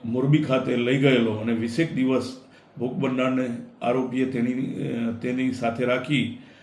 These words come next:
અવારનવાર શારીરિક દુષ્કર્મ કરેલ તે અંગેની તપાસમાં વાઘોડિયા પોલીસે આરોપી વિરુદ્ધ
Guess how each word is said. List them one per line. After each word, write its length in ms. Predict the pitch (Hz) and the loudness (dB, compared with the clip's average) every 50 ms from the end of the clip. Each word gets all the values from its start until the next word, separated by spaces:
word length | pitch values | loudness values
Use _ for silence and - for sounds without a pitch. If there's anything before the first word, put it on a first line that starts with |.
| - - - - | -20 -20 -14 -8
અવારનવાર 640 | - 120 127 143 147 143 139 135 131 127 120 117 117 | -2 2 4 6 6 6 6 4 4 2 2 0 -2
શારીરિક 460 | 113 - 123 123 127 139 135 139 - | -4 -2 0 0 0 0 -2 -4 -4
દુષ્કર્મ 460 | - 120 113 - - 120 117 120 123 | -6 -6 -6 -6 -4 -4 -4 -2 -4
કરેલ 340 | 117 - 139 143 143 123 113 - - - - - - - - - - - - | -4 -2 2 2 4 2 2 0 -6 -14 -18 -20 -20 -20 -20 -20 -20 -6 0
તે 120 | - 147 | 2 4
અંગેની 460 | 151 135 131 120 131 131 131 131 131 | 4 4 4 2 2 0 0 0 0
તપાસમાં 840 | 131 - - - - - 127 123 120 - - - - 131 139 131 117 113 - - - - - - 107 | 0 0 -2 -4 -2 -2 -2 -2 -2 -6 -8 -6 -2 0 0 0 0 -2 -6 -10 -14 -18 -16 -8 -4
વાઘોડિયા 380 | 113 113 113 123 143 147 151 139 | -2 0 0 2 4 6 6 6
પોલીસે 440 | 135 127 127 131 131 117 - 135 127 | 4 2 0 0 -2 -2 0 2 2
આરોપી 380 | 120 117 131 127 127 - 135 | 4 4 2 0 -2 -2 -4
વિરુદ્ધ 340 | 127 127 139 135 131 117 - | -2 -2 -2 -2 -2 -4 -6